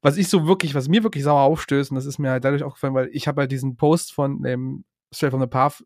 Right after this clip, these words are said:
äh, Schlagzeuger halt direkt gefunden, auch gesehen und auch bei uns ins Team so rein, in den Team-Chat reingepostet. Und ich habe mir auch die Kommentare angeguckt. Also da, da ist halt alles so,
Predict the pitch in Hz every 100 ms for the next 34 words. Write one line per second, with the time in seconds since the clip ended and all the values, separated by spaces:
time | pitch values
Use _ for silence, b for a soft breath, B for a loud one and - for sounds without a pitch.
0 | - 135 131 131 135 - 143 147 135 135
1 | - 135 - - 180 175 131 - 123 135
2 | 135 131 143 B B B - 123 139 131
3 | 127 123 160 151 147 117 117 131 131 120
4 | 156 135 131 123 120 120 131 131 147 135
5 | B B B B 127 139 165 175 139 147
6 | 147 143 - 156 135 120 117 123 117 B
7 | B B B 135 147 139 147 160 160 -
8 | 160 - 151 170 180 - - _ _ 170
9 | - 147 156